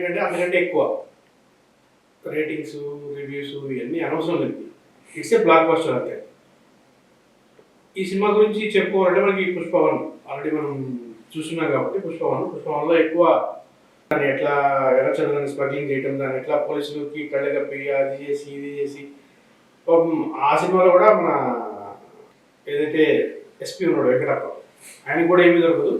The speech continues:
అలాగే ఈ సినిమాలో కూడా ఉన్న మన షెకావత్, ఫహద్ ఫాసిల్, ఆయనకి కూడా ఏం దొరకదు పాపం ఎర్రచందనం. But ఓకే, ఒకటే డీల్ చేస్తారు, that అది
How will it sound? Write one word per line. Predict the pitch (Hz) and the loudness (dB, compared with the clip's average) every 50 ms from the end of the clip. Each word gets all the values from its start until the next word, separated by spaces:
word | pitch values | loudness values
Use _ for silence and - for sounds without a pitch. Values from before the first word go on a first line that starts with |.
| - - - - - _ _ - | -4 -8 -12 -16 -20 _ _ -2
అలాగే | 160 175 208 214 208 190 196 | 2 4 6 6 6 6 4
ఈ | 190 180 | 2 2
సినిమాలో | 190 196 196 196 202 196 | 0 0 2 2 4 4
కూడా | 196 190 - 185 | 4 2 2 0
ఉన్న | 190 196 190 185 - 175 | 0 0 0 2 2 2
మన | 156 151 - - - | 2 0 0 -2 -2
షెకావత్, | 170 - 180 175 - - - - - - - _ _ _ _ _ _ _ _ _ _ _ _ _ _ | -2 2 4 4 6 4 4 0 -4 -10 -16 _ _ _ _ _ _ _ _ _ _ _ _ _ _
ఫహద్ | 147 165 170 - - 180 | 2 2 4 4 4 2
ఫాసిల్, | - - - - - - - - _ _ _ _ _ - | 0 -2 -2 -6 -10 -14 -16 -20 _ _ _ _ _ -2
ఆయనకి | 180 190 196 208 - 202 | 2 2 4 4 6 6
కూడా | 214 196 196 | 8 8 8
ఏం | 196 190 | 8 6
దొరకదు | 180 180 170 160 - - - | 4 2 2 2 2 2 0
పాపం | - 135 - - - - _ _ _ _ _ _ _ _ _ _ - | -2 -2 -4 -8 -12 -20 _ _ _ _ _ _ _ _ _ _ -8
ఎర్రచందనం. | 139 151 147 - 135 123 - - - - _ _ _ _ _ _ _ _ _ _ _ _ _ _ _ _ _ _ _ _ _ - 151 | -6 -6 -4 -4 -4 -4 -6 -8 -12 -16 _ _ _ _ _ _ _ _ _ _ _ _ _ _ _ _ _ _ _ _ _ -10 -8
But | 156 160 - 123 | -6 -6 -6 -8
ఓకే, | 135 - 160 147 - - | -8 -6 -4 -4 -4 -4
ఒకటే | - - - 165 170 170 | -6 -4 -2 -2 0 0
డీల్ | 165 160 160 156 | 0 0 2 2
చేస్తారు, | 156 156 156 156 196 233 - 196 | 0 0 0 2 4 4 6 4
that | - - - 196 180 170 165 160 151 143 135 | 4 2 4 2 2 4 4 4 4 4 4
అది | - 107 107 143 | 4 2 2 0